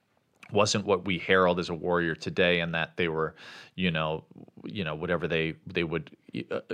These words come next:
kill the most people or whatever, you know, for, for, for whatever cause. A traditional warrior was some-, someone that was willing to sacrifice their own life in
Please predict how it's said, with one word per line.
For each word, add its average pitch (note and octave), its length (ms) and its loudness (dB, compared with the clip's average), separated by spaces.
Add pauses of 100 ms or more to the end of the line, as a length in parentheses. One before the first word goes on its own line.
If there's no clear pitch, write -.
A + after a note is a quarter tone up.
kill A2+ 240 4
the F2+ 100 0
most F2 200 2
people A#2 300 2
or D#2+ 200 2
whatever, E2 520 4
you F#2+ 100 -2
know, D#2+ 260 -2 (140)
for, E2+ 400 2
for, E2 480 0
for - 300 -4
whatever F2 360 2
cause. F#2 580 4 (380)
A G2+ 60 -4
traditional B2 460 2
warrior G#2+ 260 6
was F2+ 160 -2
some-, F#2 240 2 (140)
someone G#2 280 -2
that F2 100 0
was E2 120 -6
willing F#2+ 300 2
to F2+ 100 -10
sacrifice F2 680 0
their E2 140 0
own E2+ 160 0
life F2+ 480 -2 (720)
in G2+ 220 0